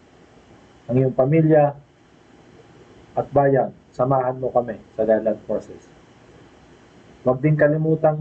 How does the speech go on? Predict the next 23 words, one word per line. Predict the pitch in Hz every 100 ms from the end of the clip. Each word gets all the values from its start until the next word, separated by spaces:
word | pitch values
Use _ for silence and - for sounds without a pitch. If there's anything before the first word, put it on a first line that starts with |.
| 151
um, | 147 147 147 - 156
mag-like | 143 135 135 160 143 - _ -
at | 139 -
i-share | 135 147 143 135
itong | 135 131
video | 127 120 127
na | 123
ito, | 117 - 104
lalong-lalo | 120 135 151 156 147 147 143
na | 135
mag-subscribe | 123 120 - 123 - - 143 135
sa | 113
channel | - 120 117 98 - _ - -
ng | 139 151
Pinoy | 165 170
Insights | 160 147 120 - _ _ _ _ _ _ - - -
para | 131 131
sa | 127 127
makabayang | 123 117 - 117 123 123 120 123
talakayan. | 123 120 117 113 95 80 _ _ - - _ - - - - - - -
Mabuhay | 113 143 151 151
ang | 151 147
Pilipinas, | 147 143 151 156 156 151 -